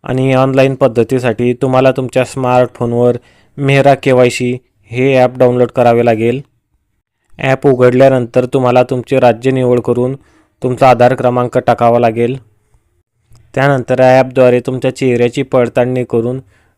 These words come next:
व्हेरिफिकेशन होऊन तुमच्या केवायसी ही घरीच पूर्ण होणार आहे.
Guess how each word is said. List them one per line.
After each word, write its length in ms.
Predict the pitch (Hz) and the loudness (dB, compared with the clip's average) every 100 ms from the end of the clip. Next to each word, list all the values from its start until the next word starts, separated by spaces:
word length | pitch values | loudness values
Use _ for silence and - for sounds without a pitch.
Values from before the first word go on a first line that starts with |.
| - | -10
व्हेरिफिकेशन 720 | 117 123 123 127 127 120 131 | -4 -4 -4 -6 -6 -6 -6
होऊन 240 | 123 123 131 - _ _ | -4 -6 -8 -14 _ _
तुमच्या 360 | 135 127 131 131 - _ _ | -8 -6 -2 -4 -4 _ _
केवायसी 480 | - 127 123 123 131 | -4 0 0 -2 -6
ही 160 | 120 127 - - | -4 -4 -6 -6
घरीच 260 | 120 123 - _ | -4 -4 -8 _
पूर्ण 240 | 131 117 | -4 -4
होणार 340 | 120 113 107 113 | -4 -6 -6 -6
आहे. 480 | 107 90 98 - | -6 -10 -16 -20